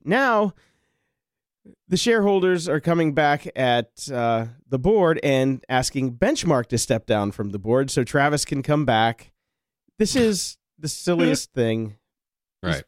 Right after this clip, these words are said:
Speaker 1: I mean, there, there's a lot of money at stake, and these people want it all, so this is what's gonna happen. This is a, uh, a, a, was it a developing story? Is the, uh, the benchmark suit, uh, the counter suit comes back, that came back this morning.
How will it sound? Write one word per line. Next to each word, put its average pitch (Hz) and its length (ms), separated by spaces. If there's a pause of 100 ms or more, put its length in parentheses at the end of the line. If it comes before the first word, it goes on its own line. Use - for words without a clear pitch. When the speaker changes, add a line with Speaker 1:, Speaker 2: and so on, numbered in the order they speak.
(120)
Speaker 1:
I 190 80
mean, 208 120
there, 202 120
there's 208 200
a 226 60
lot 208 200
of 226 60
money 254 220
at 143 80
stake, 131 260
and 131 100
these 143 100
people 147 320
want 156 180
it 160 60
all, 170 200
so 127 380 (160)
this 120 120
is 139 80
what's 143 180
gonna 151 200
happen. 139 360 (340)
This 143 160
is 139 160
a, 135 260
uh, 127 300 (260)
a, 113 60 (280)
a, 113 80 (180)
was 107 180
it 104 120
a 107 120
developing 143 540
story? 110 560 (520)
Is 104 140
the, 113 180
uh, 104 60
the 107 100
benchmark 110 560 (140)
suit, - 420
uh, 120 200
the 110 120
counter 147 300
suit 120 260
comes 110 240
back, 104 240
that 104 140
came 117 140
back 104 160
this 101 180
morning. 95 420